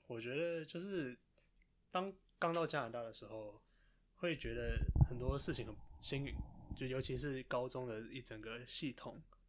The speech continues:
就是跟台湾的很不一样。那很多大家在就是网络或者是电影里面看到的那种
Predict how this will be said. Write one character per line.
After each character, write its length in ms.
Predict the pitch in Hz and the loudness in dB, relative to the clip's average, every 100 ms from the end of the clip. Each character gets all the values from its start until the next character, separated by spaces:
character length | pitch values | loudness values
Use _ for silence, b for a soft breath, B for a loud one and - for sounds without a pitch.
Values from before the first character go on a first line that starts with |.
| - | -12
就 80 | 120 | -6
是 120 | 117 | -2
跟 200 | - 117 | 0 -2
台 140 | - | -2
湾 160 | 107 110 | -4 -6
的 80 | 113 | -8
很 80 | - | -10
不 180 | - | -12
一 100 | - | -12
样。 200 | 131 151 151 - | -10 -12 -12 -6
那 120 | 135 | -4
很 140 | 117 | -4
多 160 | 120 120 | -4 -4
大 200 | - 127 | 0 0
家 140 | 123 | 0
在 300 | 123 127 123 b b b b | 0 -2 -2 b b b b
就 140 | 113 | -10
是 300 | 113 113 107 - _ _ | -6 -6 -8 -16 _ _
网 140 | 123 117 | -8 -4
络 220 | 135 127 | -4 -4
或 120 | 127 | -4
者 120 | 113 | -4
是 240 | 107 120 113 | -4 -6 -6
电 200 | - 117 | -4 -6
影 60 | 107 | -6
里 20 | |
面 160 | 117 | -10
看 180 | 117 120 | -8 -6
到 200 | 113 107 | -4 -6
的 60 | 107 | -8
那 60 | |
种 220 | 107 107 | -12 -14